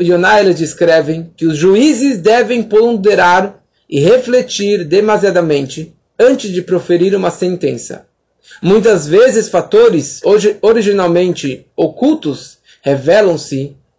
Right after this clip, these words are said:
com a devida pesquisa e questionamento. O fator tempo também é importante. Uma primeira impressão pode influenciar emocionalmente os juízes,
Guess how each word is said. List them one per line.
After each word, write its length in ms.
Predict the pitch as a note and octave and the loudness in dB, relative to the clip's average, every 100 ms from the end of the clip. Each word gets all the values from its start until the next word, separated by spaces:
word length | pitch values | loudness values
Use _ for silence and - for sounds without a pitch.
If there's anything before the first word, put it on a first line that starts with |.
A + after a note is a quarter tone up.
| _ _ - | _ _ -6
com 100 | D#3 | -2
a 60 | |
devida 480 | D3 D3 C3 B3 B3 | 0 0 0 0 0
pesquisa 560 | G#3 G3 - G#3+ G#3+ A#3+ | 0 -2 -2 -2 0 -2
e 160 | F#3 | -4
questionamento. 920 | - F#3 - F3 F3 D3+ B2 - - - _ _ _ _ _ _ _ | -4 -4 -2 -2 -2 -4 -6 -10 -16 -20 _ _ _ _ _ _ _
O 100 | E3+ | -4
fator 460 | D3+ F#3 F3+ D4+ C4 | -2 -2 0 0 -2
tempo 520 | - B3+ C4+ - F3 | 2 2 2 -2 -4
também 360 | E3+ F3 F#3 G3 | -2 0 0 0
é 40 | |
importante. 720 | G#3 A#3+ - G#3 F3+ - - _ _ _ - | 0 -2 0 0 -2 -10 -18 _ _ _ -8
Uma 200 | E3+ F#3 | -2 -2
primeira 400 | F#3 F#3 B3+ E4 | 0 0 2 0
impressão 520 | C4+ G#3 G3 - A#3 | -2 -2 -2 0 0
pode 260 | G3+ G3 F#3 | 0 -2 0
influenciar 920 | E3+ F3+ F3+ E3 - E3 F#3+ A#3+ - _ _ _ | -4 -4 -4 -4 0 2 2 0 -4 _ _ _
emocionalmente 920 | C#4+ E4+ D4 C4 A#3 G3+ F#3 G#3 A3+ | 0 2 2 2 2 2 0 0 -2
os 60 | A3 | -4
juízes, 680 | F#3+ F#3+ D3 B2 A#2+ - - | -4 -4 -6 -10 -16 -18 -20